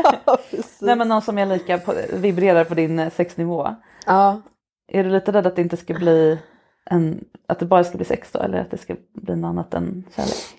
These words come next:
Speaker 1: Jag tror att jag har, ehm,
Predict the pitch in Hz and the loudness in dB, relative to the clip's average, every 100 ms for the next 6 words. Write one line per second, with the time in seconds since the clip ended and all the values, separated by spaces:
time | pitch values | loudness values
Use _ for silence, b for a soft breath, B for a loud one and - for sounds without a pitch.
0 | _ _ _ - - _ _ _ _ _ | _ _ _ -20 -20 _ _ _ _ _
1 | - B B B - 226 240 - 311 339 | -14 B B B -4 2 2 2 4 4
2 | 349 302 302 254 233 202 180 175 - - | 6 4 4 0 2 2 2 0 -6 -8
3 | 196 190 185 180 180 | -6 -6 -8 -10 -14